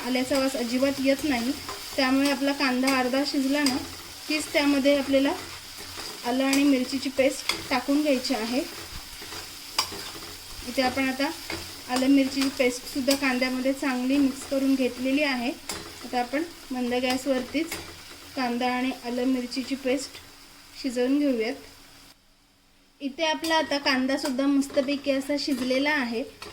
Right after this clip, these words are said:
आता आपण ह्यामध्ये घेणार आहोत टोमॅटो पेस्ट. आपण टोमॅटो मस्तपैकी मिक्सरला बारीक करून घेतलेला आहे, ते सुद्धा आपण ह्यामध्ये आता मिक्स करून घेऊयात. इथे आपण घेतलेला आहे टोमॅटो बारीक केलेला,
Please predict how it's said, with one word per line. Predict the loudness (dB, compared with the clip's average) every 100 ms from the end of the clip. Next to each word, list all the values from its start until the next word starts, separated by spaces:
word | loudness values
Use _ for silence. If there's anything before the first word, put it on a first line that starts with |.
| -8
आता | -2 2
आपण | 2 2 2
ह्यामध्ये | 2 4 4 2
घेणार | 2 2 2 -2
आहोत | -4 -2 -2
टोमॅटो | 0 0 0 0
पेस्ट. | 0 -2 -4 -12 -20 -20 -20 -20 -20 -20 -20 -14
आपण | -2 2
टोमॅटो | 4 6 4 4
मस्तपैकी | 2 2 2 0 0 0
मिक्सरला | 2 2 0 2 2 4
बारीक | 4 2 2
करून | 4 6 6
घेतलेला | 6 4 2 4
आहे, | 2 0 -4 -6 -16 -2
ते | 0
सुद्धा | 2 2 2
आपण | 2 2
ह्यामध्ये | 4 4 4
आता | 2 4
मिक्स | 4 2 -2
करून | -2 0 2
घेऊयात. | 4 4 2 -2 -6 -20 _ _ _ _ _ _ _ _ _
इथे | -4 -2
आपण | 0 2 4
घेतलेला | 2 2 2 2
आहे | 0 0
टोमॅटो | 0 0 0 -2 0 -2 -4 -18 _ _ _
बारीक | -4 -4 -4 -4
केलेला, | 0 0 0